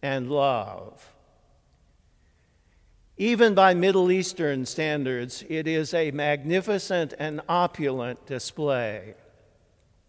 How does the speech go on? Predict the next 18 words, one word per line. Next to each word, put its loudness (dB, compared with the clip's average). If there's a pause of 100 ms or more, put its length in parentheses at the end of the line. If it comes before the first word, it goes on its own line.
(100)
She -2
has 0
purchased 0 (440)
a -4
pound -2 (360)
of -2
aroma-, 2 (220)
aromatic 2 (100)
oil 2 (600)
worth 0
three 2
hundred -2
denarii, -2 (1080)
a 0
sum 2
equal 0
to -2
payment -2